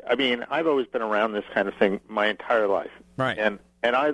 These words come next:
Speaker 1: love it. I mean, I was on the debate
Speaker 2: Why do I feel
Speaker 1: high
Speaker 2: bad
Speaker 1: school.
Speaker 2: for you, though? I'm, I, I've watched you on the shows, and I, you know, especially during the election, I'd be like, I even would text you in the middle of a segment.
Speaker 1: <laughs> Yes, you would.
Speaker 2: Uh,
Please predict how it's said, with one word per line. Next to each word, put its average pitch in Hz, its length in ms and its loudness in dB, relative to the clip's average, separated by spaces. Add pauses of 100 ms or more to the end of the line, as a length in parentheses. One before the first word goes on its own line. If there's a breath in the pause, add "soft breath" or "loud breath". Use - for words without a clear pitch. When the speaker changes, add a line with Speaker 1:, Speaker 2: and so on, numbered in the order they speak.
(120)
Speaker 1:
love 156 240 2
it. - 140 -2
I 98 60 -10
mean, 98 160 -4
I 95 80 2
was 101 120 -6
on 120 140 0
the 110 80 0
debate - 120 -4
Speaker 2:
Why 247 140 2
do 330 140 0
I 302 100 0
feel 247 300 0
Speaker 1:
high 117 80 -10
Speaker 2:
bad 226 240 0
Speaker 1:
school. 233 100 -10
Speaker 2:
for 175 60 -2
you, 143 200 0
though? 117 220 2
I'm, 135 220 0
I, 165 180 2
I've 156 160 -2
watched 262 360 0
you 226 100 2
on 196 100 0
the 175 80 0
shows, 156 480 0
and 156 140 0
I, 156 220 0
you 165 100 0
know, 156 80 2
especially 233 400 0
during 170 180 2
the 147 80 -4
election, 147 460 2
I'd 143 180 -4
be 160 140 0
like, 139 260 0
I 180 120 2
even 262 260 -2
would 208 180 0
text - 340 -2
you 160 140 0
in 151 80 0
the 156 60 2
middle 190 240 2
of 180 80 -2
a 170 80 -4
segment. 208 560 -2
Speaker 1:
<laughs> - 500 -14
Yes, 240 320 2 (100)
you 214 140 0
would. 196 320 2
Speaker 2:
Uh, - 40 -8